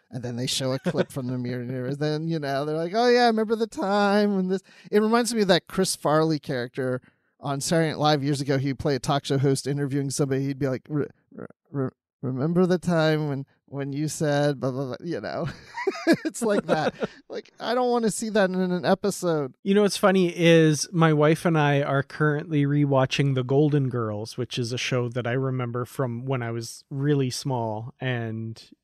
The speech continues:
Speaker 2: it's really good. Like, there's some really great stuff in it. There's some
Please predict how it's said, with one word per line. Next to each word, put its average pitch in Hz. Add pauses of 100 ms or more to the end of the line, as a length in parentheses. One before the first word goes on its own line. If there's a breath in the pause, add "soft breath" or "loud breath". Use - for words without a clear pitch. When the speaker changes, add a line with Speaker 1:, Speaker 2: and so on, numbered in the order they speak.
(280)
Speaker 2:
it's 208
really 226
good. 147
Like, 160
there's 160
some 175
really 170
great 143
stuff -
in 131
it. 131
There's 180
some 175